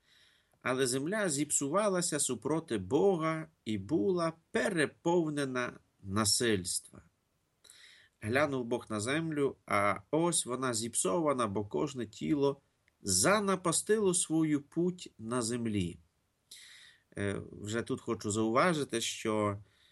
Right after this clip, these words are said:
кожне тіло, е, це певний семітизм, який означає кожна людина. Е, слово "тіло" в Святому Писанні означає людину,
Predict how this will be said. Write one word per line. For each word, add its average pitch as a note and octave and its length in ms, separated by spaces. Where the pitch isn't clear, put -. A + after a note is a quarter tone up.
кожне A#2 400
тіло, E3+ 680
е, G#2+ 220
це B2 200
певний A#2+ 400
семітизм, A#2+ 680
який A#2+ 320
означає B2 680
кожна B2+ 420
людина. A#2+ 640
Е, F#2+ 260
слово A2+ 360
"тіло" B2 460
в B2 80
Святому A2+ 420
Писанні A#2 380
означає A2+ 640
людину, G3+ 520